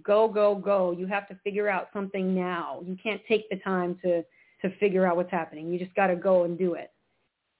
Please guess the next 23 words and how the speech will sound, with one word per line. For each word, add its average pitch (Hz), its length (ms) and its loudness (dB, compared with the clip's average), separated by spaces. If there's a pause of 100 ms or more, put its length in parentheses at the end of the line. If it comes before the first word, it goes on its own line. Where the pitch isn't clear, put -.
(180)
And 190 540 -2
for 247 180 -4
some 269 220 0
people, 285 380 -2
I 330 60 2
think 247 240 -6
it's 233 180 -6
fair 185 160 2
to 190 180 -2
say 190 200 0
that 208 200 -2
for 196 160 -6
some 202 140 -4
people, 214 360 -2
it 202 180 0
helps 214 360 2
to 185 160 -10
stay 185 360 0
in 180 180 -4
motion. 170 320 -6
It 185 80 -2
helps 190 240 -4
to 180 80 -10